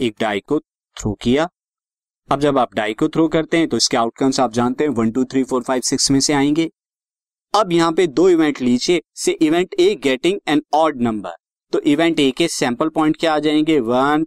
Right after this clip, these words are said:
थ्री, फ़ाइव। और इवेंट B लीजिए getting an even number, अब यहाँ पर क्या आ जाएंगे कॉमन है, आप देखेंगे दोनों में कुछ कॉमन नहीं है, यानी नल सेट है।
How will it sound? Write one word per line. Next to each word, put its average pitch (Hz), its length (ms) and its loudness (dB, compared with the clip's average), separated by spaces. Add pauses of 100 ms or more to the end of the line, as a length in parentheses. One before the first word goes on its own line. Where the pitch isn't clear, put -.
(140)
थ्री, 131 360 2 (140)
फ़ाइव। 123 240 -2 (580)
और 170 160 2
इवेंट 170 320 2
B 123 240 2
लीजिए 175 360 0 (120)
getting 151 400 -2
an 156 100 0 (140)
even 170 320 2
number, 101 260 -4 (400)
अब 131 140 0
यहाँ 120 260 0
पर 160 180 -2
क्या 175 140 0
आ 170 80 2
जाएंगे 175 220 0
कॉमन 170 260 2
है, 170 60 2
आप 127 160 -4
देखेंगे 147 400 0
दोनों 127 280 2
में 143 120 2
कुछ - 240 -2
कॉमन 131 300 0
नहीं 139 120 2
है, 147 60 0
यानी 139 260 2
नल 110 260 -2
सेट 95 380 -10
है। 82 60 -18